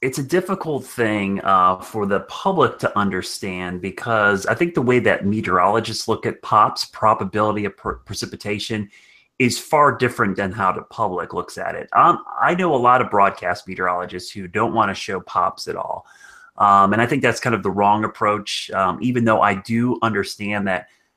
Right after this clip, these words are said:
generally the public does not understand fully what they mean. But I do think that the public has kind of adapted their own meaning to them. So I'm a big fan of showing them just because, um, the way that we present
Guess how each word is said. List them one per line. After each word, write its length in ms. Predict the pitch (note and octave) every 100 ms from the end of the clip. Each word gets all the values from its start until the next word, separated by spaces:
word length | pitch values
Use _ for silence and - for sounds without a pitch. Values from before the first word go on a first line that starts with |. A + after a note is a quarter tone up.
| _
generally 360 | - G#2+ G#2+ G#2+
the 80 | G2
public 400 | - G#2+ G2+ G2
does 120 | F#2+
not 220 | F#2+ -
understand 540 | G2 F#2+ - G2 F#2
fully 400 | - G#2 G2 G2+
what 240 | F#2+ F#2+ -
they 160 | F#2+
mean. 480 | F2 F#2+ G2 G#2 A2 _ _ _ _ -
But 300 | D3 B2+ -
I 80 | A2
do 220 | B2 C#3+
think 400 | - B2 G#2+ -
that 280 | G#2 G2 F#2+
the 60 |
public 380 | - - G#2 G2
has 120 | G#2
kind 200 | - G#2
of 80 | G2
adapted 560 | F#2 F#2 G2+ G2+ G2+ F#2
their 160 | F#2
own 260 | G2 G2 F#2+
meaning 320 | G2 G2+ F#2
to 160 | - F#2
them. 320 | F2+ E2+ F#2+
So 420 | - A#2+ G#2+ G#2 - - - - -
I'm 120 | A3
a 60 | G3
big 180 | D#3 -
fan 320 | C3 A#2+ G#2+
of 100 | F2+
showing 480 | - A#2+ A2+ C3 C#3
them 320 | C#3 C#3 A#2+
just 360 | G#2 C#3+ C#3+ -
because, 760 | - - B2 A#2 A2 G#2+ G2 G2+
um, 580 | G2 F#2+ F#2 F#2 F2+ _ - _ -
the 140 | G#2
way 420 | G#2+ C3+ D3 C3+
that 180 | A#2+ -
we 120 | A#2
present 420 | A2 G#2+ G2 G#2+